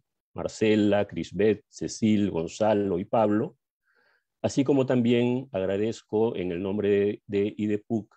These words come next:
a todos quienes nos han acompañado uniéndose a esta presentación por Zoom y por la página de Facebook del lum,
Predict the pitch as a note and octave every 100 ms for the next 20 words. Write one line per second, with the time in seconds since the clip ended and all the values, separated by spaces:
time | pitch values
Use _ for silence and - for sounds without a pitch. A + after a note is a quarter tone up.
0 | _ _ _ _ _ - G#2+ A2 G#2+ G#2
1 | G#2 - A2 G2+ G2+ G2+ G#2 - - _
2 | _ F2+ E2+ G2 G2+ G#2+ G2 A2 G#2+ A2
3 | G#2+ G#2+ C#3+ - - F2 G2+ G2 G#2 G2+
4 | - G2+ G#2 - F2+ F#2 G#2+ - G2 F#2
5 | E2+ D#2+ - G2+ F#2 - A2 - A#2 A2+
6 | B2+ _ _ _ _ _ _ _ C3 C3+
7 | A#2+ F#2+ G#2+ G2 G#2+ G2+ G2 - G2+ F#2+
8 | G2+ F#2+ F2+ G2+ F#2 G2 B2